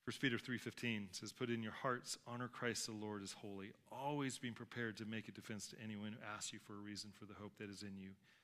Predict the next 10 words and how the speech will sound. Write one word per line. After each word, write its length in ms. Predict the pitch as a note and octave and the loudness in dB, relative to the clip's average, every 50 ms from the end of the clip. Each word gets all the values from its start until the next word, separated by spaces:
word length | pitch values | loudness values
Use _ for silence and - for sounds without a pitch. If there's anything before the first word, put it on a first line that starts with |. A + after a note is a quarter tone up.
| _ _ _ _ _ _ | _ _ _ _ _ _
Yet 140 | - G#2+ A#2 - G#2+ | -8 -8 -8 -8 -6
do 260 | G2 A2 A#2 A#2+ A#2 | -2 0 2 2 2
it 160 | B2 - - A#2 | 2 -2 -4 -8
with 160 | G#2 - - | -8 -8 -6
gentleness 580 | - A#2+ A2 G#2 - A2+ G#2 G#2+ G2+ - - | -4 -4 -4 -4 -4 -4 -4 -2 -4 -4 -6
and 100 | G#2+ G#2 | -4 -4
respect." 500 | G#2 F#2+ - - - G#2 F#2+ F2+ - - - A#2 | -4 -4 -4 -4 -4 -6 -8 -8 -10 -16 -12 -8
And 100 | G#2+ G#2+ | -6 -6
there's 180 | G2+ F#2+ G2+ A2 | -6 -4 -2 -2
no 360 | A#2 A#2 - - E3 C3+ | 0 0 2 4 4 4